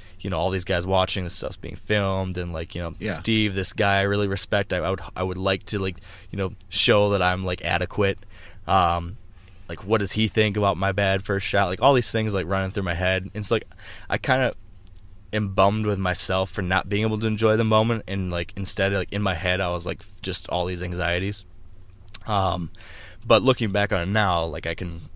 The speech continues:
Speaker 1: remember, like, what an incredible moment. I just remember walking up to this animal and just being, like, in shock and awe of, like, just the size and the beauty, um, and just, like, "Wow, this, this happened."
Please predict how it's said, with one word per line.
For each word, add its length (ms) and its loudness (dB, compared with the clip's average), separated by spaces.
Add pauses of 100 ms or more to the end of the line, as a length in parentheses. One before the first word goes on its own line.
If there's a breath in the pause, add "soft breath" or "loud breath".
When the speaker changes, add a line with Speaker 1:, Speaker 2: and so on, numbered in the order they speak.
(180)
Speaker 1:
remember, 500 -2
like, 140 -6
what 140 -2
an 40 -2
incredible 360 -2
moment. 260 -2
I 40 2
just 120 -4
remember 180 4
walking 320 2
up 100 -4
to 80 -6
this 140 -4
animal 360 -2
and 80 -6
just 140 -6
being, 220 0
like, 160 -4
in 100 -6
shock 460 0
and 140 -6
awe 360 0 (460 loud breath)
of, 220 -2
like, 300 -2
just 240 -4 (200)
the 100 -4
size 920 4
and 280 -4
the 40 -6
beauty, 720 -2 (420 loud breath)
um, 400 0
and 140 -4
just, 200 -2
like, 220 -4 (100)
"Wow, 380 2 (140)
this, 360 -4
this 160 -4
happened." 500 -4